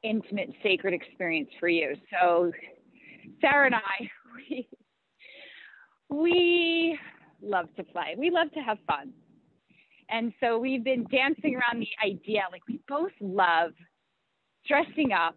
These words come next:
and it's been a damn long time since we've done it. And we both grew up as athletes, and we've attended many fundraisers here and there over the years, and, you know, awards,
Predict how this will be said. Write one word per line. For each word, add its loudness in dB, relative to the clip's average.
and -10
it's -18
been -10
a -6
damn 6
long 4
time -4
since -10
we've -2
done 0
it. -6
And 2
we 0
both 2
grew -2
up -4
as -4
athletes, -2
and 0
we've 2
attended -2
many -2
fundraisers -2
here -2
and -4
there 0
over -8
the -6
years, 0
and, -14
you 2
know, 2
awards, 6